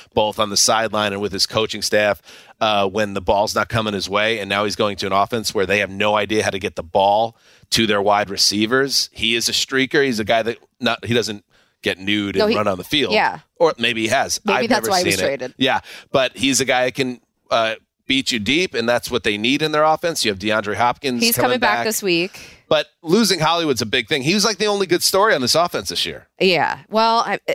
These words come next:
Speaker 2: they at first feared it was season ending for Hollywood, and he'll be, hopefully he'll be back six weeks, it looks like, four to six weeks.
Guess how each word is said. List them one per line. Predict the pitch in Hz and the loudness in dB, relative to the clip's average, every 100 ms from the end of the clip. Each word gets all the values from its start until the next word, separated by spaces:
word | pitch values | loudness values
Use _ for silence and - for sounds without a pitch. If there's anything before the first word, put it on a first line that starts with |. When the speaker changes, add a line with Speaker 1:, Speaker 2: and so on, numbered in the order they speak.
| - | -4
Speaker 2:
they | 196 202 208 | 0 0 2
at | 196 - | -2 0
first | 220 247 - | -2 0 -2
feared | - 180 180 | 0 0 0
it | 165 | -2
was | 147 147 | -2 -4
season | 160 147 139 | -4 -4 -2
ending | - 123 - - - | -2 -4 -10 -14 -10
for | 147 135 120 | -2 -2 0
Hollywood, | 143 131 123 110 82 - | -2 -4 -6 -6 -6 -4
and | 156 151 147 143 | -2 -2 -6 -8
he'll | - 180 | 0 0
be, | 180 202 - | 0 -4 -4
hopefully | 151 208 170 160 | -2 0 0 0
he'll | 180 156 | 0 -2
be | 160 | 0
back | 135 135 - | 0 0 -2
six | - 180 - | -4 -4 -4
weeks, | 156 139 | -6 0
it | 147 | 0
looks | 147 147 - | 0 -4 -2
like, | 135 139 | -2 -2
four | - 143 | -6 -4
to | 143 | -4
six | 139 - | -4 -6
weeks. | 135 127 - | -6 -4 -6